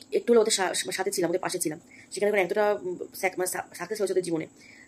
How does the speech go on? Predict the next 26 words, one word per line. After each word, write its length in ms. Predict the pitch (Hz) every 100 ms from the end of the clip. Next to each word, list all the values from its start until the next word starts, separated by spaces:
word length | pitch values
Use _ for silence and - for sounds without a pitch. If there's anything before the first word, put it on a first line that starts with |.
| -
তারপরেও 340 | 170 175 196
যখন 440 | 196 190 208 202 -
ওরা 180 | - 196
একটা 200 | 190 190
উন্নতি, 340 | 190 190 208 208
আহ, 340 | - 127 180
করছে, 300 | 175 180 180
একটা 140 | 180
ভালো 360 | 180 170 147 165
একটা 100 | 190
দিকে 340 | 175 175 175
যাচ্ছে, 180 | 190 180
সেখানে 180 | 180 185 -
একটা 220 | 160 196
এত 120 | 185
বড় 160 | 170 202 - - - 175
জিনিস 200 | 208 214
হয়ে 100 | 185
গেল, 100 | 180
ওদের 240 | 185 202
ক্যারিয়ারে 340 | - 190 190
এফেক্ট 180 | 185 190
পড়লো 180 | 185 175
অনেকটাই, 220 | 170 185
বুঝতে 200 | 170 175
পারছি। 280 | 170 - -